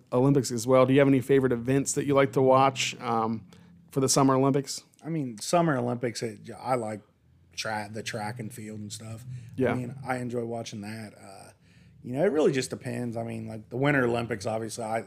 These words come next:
Speaker 2: there's a lot of stuff in there I like. But summer, you have, like, track and field, swimming.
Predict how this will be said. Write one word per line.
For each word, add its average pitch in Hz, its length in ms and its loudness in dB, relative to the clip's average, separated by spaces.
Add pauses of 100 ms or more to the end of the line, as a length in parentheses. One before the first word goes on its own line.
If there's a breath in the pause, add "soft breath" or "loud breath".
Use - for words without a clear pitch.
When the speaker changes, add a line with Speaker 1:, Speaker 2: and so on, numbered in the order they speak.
(120)
Speaker 2:
there's 120 240 -6
a - 20 -14
lot 107 200 -4
of 107 60 -6
stuff 110 240 -14
in 110 60 -14
there 113 180 -12
I 113 40 -10
like. 110 340 -8
But 110 120 -12
summer, 127 400 -2
you 110 160 -6
have, 110 160 -6
like, 101 160 -10
track 117 220 -10
and 104 80 -18
field, 113 300 -10
swimming. 120 600 -8